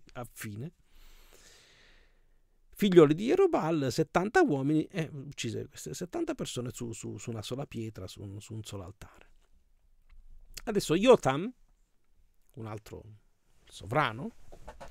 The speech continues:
essendo stato informato della cosa,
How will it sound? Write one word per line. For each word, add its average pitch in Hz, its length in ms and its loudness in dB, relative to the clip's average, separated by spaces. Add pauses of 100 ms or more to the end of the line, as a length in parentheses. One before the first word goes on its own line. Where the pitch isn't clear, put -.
(2250)
essendo 165 600 4
stato 196 400 2
informato 127 600 -2
della 320 280 0
cosa, - 420 -10